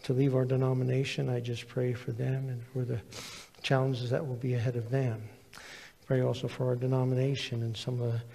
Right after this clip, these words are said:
rifts that are going on right now, Lord, that your hand will be upon it and bring peace and not discord. I pray especially too, Lord, we pray for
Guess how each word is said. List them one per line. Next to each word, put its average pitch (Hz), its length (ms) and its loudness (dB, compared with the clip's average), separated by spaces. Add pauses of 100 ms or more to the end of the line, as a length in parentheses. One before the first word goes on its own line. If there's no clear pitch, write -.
(400)
rifts 131 340 2
that 127 120 2
are 131 80 0
going 127 320 0
on 123 180 0
right 123 220 -4
now, 123 300 -2
Lord, 120 320 -4
that 151 140 -4
your 120 180 -2
hand 127 320 0
will 120 180 -6
be - 140 -20
upon 131 360 -2
it - 60 -4
and 123 220 -4
bring 123 220 -2
peace - 760 -2 (800)
and 120 140 -2
not 120 180 -2
discord. - 680 -8 (1300)
I - 40 -12
pray 123 220 -2
especially 120 540 -4
too, 131 320 -6
Lord, 127 320 -2
we 123 80 -2
pray 123 260 -2
for 117 320 -4